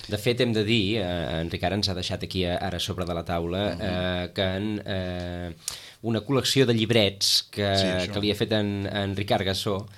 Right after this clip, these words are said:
Speaker 2: Mhm.
Speaker 1: eh, doncs això, amb, amb els detalls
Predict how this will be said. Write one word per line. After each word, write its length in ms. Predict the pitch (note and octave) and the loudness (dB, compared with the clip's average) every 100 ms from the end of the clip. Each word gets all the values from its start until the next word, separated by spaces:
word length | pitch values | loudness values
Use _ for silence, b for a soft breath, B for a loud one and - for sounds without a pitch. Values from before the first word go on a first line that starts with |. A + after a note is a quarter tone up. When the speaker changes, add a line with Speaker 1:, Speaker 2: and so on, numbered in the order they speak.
| - | -16
Speaker 2:
Mhm. 360 | F#2+ F2 G#2+ A#2 | -14 -10 -8 -2
Speaker 1:
eh, 800 | A2+ G#2 G2+ G2 G2 F#2+ F#2+ F2+ | 2 4 4 4 4 2 2 0
doncs 300 | G2+ F#2+ F#2 | 0 2 2
això, 340 | G2+ - G#2 D#3 | 0 0 0 0
amb, 240 | G#2 G#2 G2+ | -2 -2 0
amb 380 | A2 A2+ A#2 - | 2 2 0 2
els 240 | A#2 G#2+ | 4 4
detalls 640 | A#2+ A#2+ B2 A#2 C3+ - | 2 4 4 4 0 -6